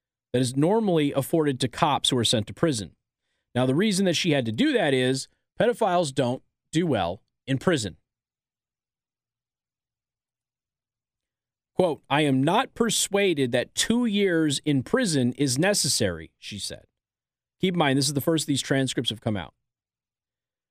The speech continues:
She argued that such a sentence does not account for mitigating factors.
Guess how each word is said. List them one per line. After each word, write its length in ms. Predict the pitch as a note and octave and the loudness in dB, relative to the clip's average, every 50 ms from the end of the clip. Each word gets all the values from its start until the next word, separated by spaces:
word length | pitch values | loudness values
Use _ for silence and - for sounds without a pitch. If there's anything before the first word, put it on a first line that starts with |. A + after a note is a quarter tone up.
| _ _ _ _ _ _ _ | _ _ _ _ _ _ _
She 200 | - - - D#3 | -6 -4 -2 0
argued 440 | - D#3+ G3+ A#3+ A#3 F3+ F#3+ G3 E3+ | 0 2 0 0 0 0 0 0 0
that 120 | D#3 C#3 C3 | 0 0 0
such 260 | - F#3+ F3+ F3 - | 2 2 2 2 2
a 80 | D#3+ C3+ | 0 0
sentence 540 | - - F3+ F3+ G3+ E3+ F3 D3 C#3 - | 0 2 2 2 2 2 0 0 0 -2
does 220 | - C#3 B2 A2+ B2 | -2 -2 -2 0 0
not 260 | C3 D3 E3+ G3+ - - | 0 0 0 0 -2 -2
account 440 | G#3+ - - - D#3+ C3+ C#3 C3 - | -4 -2 0 0 2 2 2 0 0
for 80 | D3+ | 0
mitigating 720 | C3 B2+ C3+ E3+ G#3 A#3+ A3 D#3+ E3+ D#3 D#3 D3+ D3 C3+ | 2 2 2 2 0 0 0 0 2 2 2 2 0 0
factors. 760 | - - F#3 E3+ E3+ - - - - - - - - - - | 0 2 2 2 2 0 -4 -10 -16 -10 -6 -6 -6 -6 -8